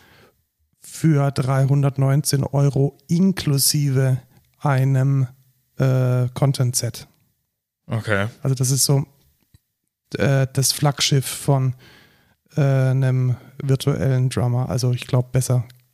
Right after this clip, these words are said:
Speaker 1: gibt's auf dem Markt gerade nichts.
Speaker 2: Cool.
Speaker 1: <clears throat> Gut. Hast du noch was?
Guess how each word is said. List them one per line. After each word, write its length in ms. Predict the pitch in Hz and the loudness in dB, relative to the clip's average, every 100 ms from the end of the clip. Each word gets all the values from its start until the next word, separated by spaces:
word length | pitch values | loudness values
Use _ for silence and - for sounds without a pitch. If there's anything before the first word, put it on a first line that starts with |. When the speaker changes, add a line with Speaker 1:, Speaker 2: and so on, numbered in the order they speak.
| - | -6
Speaker 1:
gibt's 340 | 135 - - - | -6 -4 -8 -2
auf 160 | 131 - | -2 0
dem 80 | 127 | -2
Markt 320 | 131 131 - | 0 -4 -6
gerade 360 | 117 120 123 - _ - | -4 -2 -2 -6 _ -2
nichts. 640 | 135 135 - - - - - - _ _ _ _ _ _ _ _ _ _ - - | 0 0 -4 -4 -4 -4 -12 -20 _ _ _ _ _ _ _ _ _ _ -12 -4
Speaker 2:
Cool. 220 | 160 120 - _ - | -2 -2 -4 _ -6
Speaker 1:
<clears throat> 100 | - - - - - - _ _ _ _ _ _ _ _ _ _ _ _ _ _ - | -4 -2 -2 -2 -4 -20 _ _ _ _ _ _ _ _ _ _ _ _ _ _ -2
Gut. 340 | 226 175 - - - _ _ _ _ - - | 0 2 -2 -8 -20 _ _ _ _ -20 -8
Hast 240 | - 135 | -2 0
du 40 | 160 | 2
noch 140 | 165 | 2
was? 280 | 175 175 | 2 -2